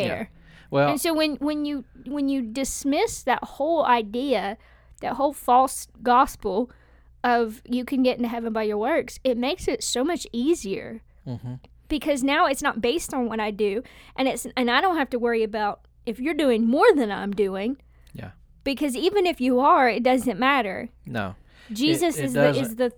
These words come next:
Speaker 1: thing that matters.
Speaker 2: Yeah. And I'm gonna, I'm gonna bring us to a close here with this comment just on what you was talking about, is you talked about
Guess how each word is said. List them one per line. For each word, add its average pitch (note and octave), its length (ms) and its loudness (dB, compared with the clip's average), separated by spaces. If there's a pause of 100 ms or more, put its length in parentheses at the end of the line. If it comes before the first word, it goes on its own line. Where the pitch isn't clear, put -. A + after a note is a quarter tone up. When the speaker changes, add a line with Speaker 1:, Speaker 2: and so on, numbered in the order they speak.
(140)
Speaker 1:
thing C4+ 220 2
that G#3+ 140 0
matters. A3+ 520 2
Speaker 2:
Yeah. F#2 120 -6 (600)
And C#3+ 120 -4
I'm D#3+ 140 2
gonna, D#3+ 320 0
I'm D3+ 140 -4
gonna C#3+ 320 -2 (140)
bring D3 320 2
us - 180 -6
to B2 140 -2
a A2+ 40 2
close C#3+ 480 0
here C3 320 0
with C3+ 160 -4
this B2 180 -2
comment C3 440 -4
just B2+ 180 -8
on A#2+ 160 -2
what A#2 220 -4
you G#2+ 60 -4
was G#2 100 -8
talking C#3 260 -4
about, G#2+ 220 -2 (480)
is A#2 180 -4
you C3+ 100 -2
talked C3+ 300 -2
about A#2+ 320 0